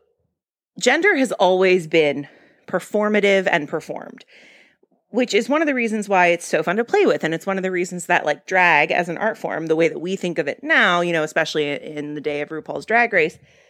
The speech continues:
um, it's one of the reasons why drag is so fantastic to witness.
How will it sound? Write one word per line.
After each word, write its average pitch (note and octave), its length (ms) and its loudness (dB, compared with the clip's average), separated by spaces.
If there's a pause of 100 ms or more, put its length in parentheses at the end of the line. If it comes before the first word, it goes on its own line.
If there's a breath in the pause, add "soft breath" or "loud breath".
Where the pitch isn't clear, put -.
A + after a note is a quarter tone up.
(340 soft breath)
um, E3 260 2 (640)
it's A#3 140 -4
one E4+ 100 -2
of E4+ 40 -2
the D4+ 80 -2
reasons B3 260 -2
why G#3 320 2 (560 soft breath)
drag G#3 240 2
is G#3 80 -2
so A3+ 220 0
fantastic G3 480 -2
to C4 100 -6
witness. - 540 -6